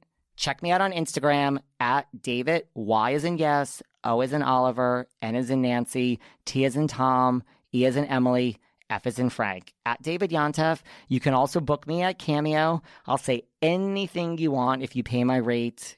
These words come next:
It's a really low rate, guys. It's ten dollars. Like, we're talking bargain basement here. So, and hopefully you've enjoyed this. Tune in next time.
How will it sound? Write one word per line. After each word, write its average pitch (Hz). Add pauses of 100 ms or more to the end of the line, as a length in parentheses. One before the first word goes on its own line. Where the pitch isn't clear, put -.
It's 147
a 127
really 160
low 127
rate, 113
guys. 101
It's 104
ten 120
dollars. 90
Like, 104
we're 131
talking 143
bargain 113
basement 104
here. 95 (480)
So, 131
and 156
hopefully 196
you've 190
enjoyed 170
this. 170 (1400)
Tune 160
in 156
next 139
time. 131